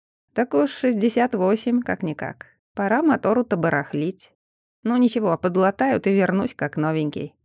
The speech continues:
Вот увидишь». Старается улыбнуться, но улыбка вымученная и натянутая, не предвещающая ничего хорошего. «Правильно вас жена заставляет.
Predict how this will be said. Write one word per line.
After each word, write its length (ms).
Вот 200
увидишь». 540
Старается 500
улыбнуться, 840
но 220
улыбка 340
вымученная 640
и 40
натянутая, 880
не 160
предвещающая 920
ничего 400
хорошего. 640
«Правильно 540
вас 160
жена 340
заставляет. 760